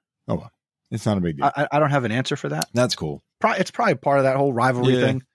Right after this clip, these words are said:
Speaker 1: It seems that I'll be going to Atlanta next year, though, just to give you the heads up now.
Speaker 2: Let's see. You're gonna go there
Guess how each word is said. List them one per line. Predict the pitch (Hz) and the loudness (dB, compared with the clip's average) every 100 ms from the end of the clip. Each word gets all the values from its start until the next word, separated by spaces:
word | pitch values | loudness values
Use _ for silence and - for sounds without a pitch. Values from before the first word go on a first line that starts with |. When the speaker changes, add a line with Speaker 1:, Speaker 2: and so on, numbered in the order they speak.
| _ | _
Speaker 1:
It | 131 127 | -8 -4
seems | - 151 135 | 0 0 0
that | 113 107 | -2 -2
I'll | 104 | -2
be | 98 | 0
going | 98 95 87 | 0 0 0
to | 85 | -4
Atlanta | 82 92 92 71 | -2 -4 -4 -6
next | 67 - | -8 -10
year, | 69 | -10
though, | 62 62 _ _ _ | -10 -14 _ _ _
just | - 90 - | -6 -6 -4
to | |
give | 82 78 | -6 -6
you | |
the | 73 | -8
heads | 73 | -10
up | 73 64 | -10 -10
now. | 76 73 69 _ _ _ 98 98 | -10 -8 -10 _ _ _ _ -10
Speaker 2:
Let's | 110 - | -10 -6
see. | - 208 | -6 -6
You're | 104 | -6
gonna | 101 104 | -6 -4
go | 110 107 | -2 0
there | 117 113 | 2 0